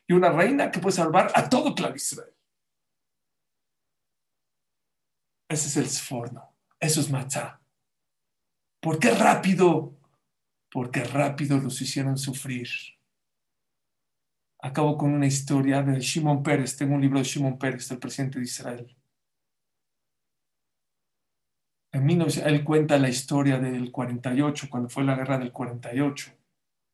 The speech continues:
Eran unos cuantos Yehudim, ¿no? Creo que habían seiscientos mil Yehudim.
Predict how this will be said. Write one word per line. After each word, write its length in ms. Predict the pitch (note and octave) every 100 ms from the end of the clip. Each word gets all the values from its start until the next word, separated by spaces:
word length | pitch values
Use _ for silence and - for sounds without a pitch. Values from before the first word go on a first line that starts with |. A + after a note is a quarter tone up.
| _ _ _ _ _ _
Eran 240 | F#3 G#3+
unos 240 | A3 A3 -
cuantos 400 | G3+ G3+ G3 E3
Yehudim, 340 | C#3 C3+ C3+
¿no? 140 | E3 D3+
Creo 160 | F3
que 100 | E3+
habían 220 | E3 F3
seiscientos 480 | E3+ D3+ D#3+ D3 C#3+
mil 160 | E3+ F3
Yehudim. 420 | F3+ B2 A#2